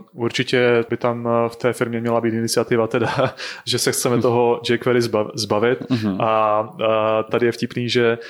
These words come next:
Speaker 1: u nás ve firmě taky máme nějaký jako ještě s-, starý legacy, teď už legacy v podstatě, ale jQuery záležitosti, kterých se právě zbavujeme,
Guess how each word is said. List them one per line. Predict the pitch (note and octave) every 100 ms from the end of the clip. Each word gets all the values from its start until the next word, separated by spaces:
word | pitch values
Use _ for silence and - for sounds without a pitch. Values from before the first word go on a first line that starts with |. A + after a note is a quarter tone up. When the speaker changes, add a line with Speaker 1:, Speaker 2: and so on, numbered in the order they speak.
| -
Speaker 1:
u |
nás | A#2 A2+
ve | B2
firmě | B2+ A#2
taky | A2 B2 C3
máme | A#2 A2+ A2
nějaký | A2 G#2+ -
jako | A2 - A#2
ještě | A2 - A#2+
s-, | - -
starý | - A#2 A#2
legacy, | A2+ A#2 A2+ - A#2 A#2 A#2 A2 - _
teď | - A#2
už | A#2 C3
legacy | A#2+ B2+ B2+
v |
podstatě, | - A#2+ B2 A#2
ale | A#2
jQuery | A2+ A#2 B2+ A#2
záležitosti, | A2+ A#2 A#2+ - A#2
kterých | - A#2+
se | -
právě | A#2 A#2 A2+
zbavujeme, | G#2+ G#2+ A2 A2+ A#2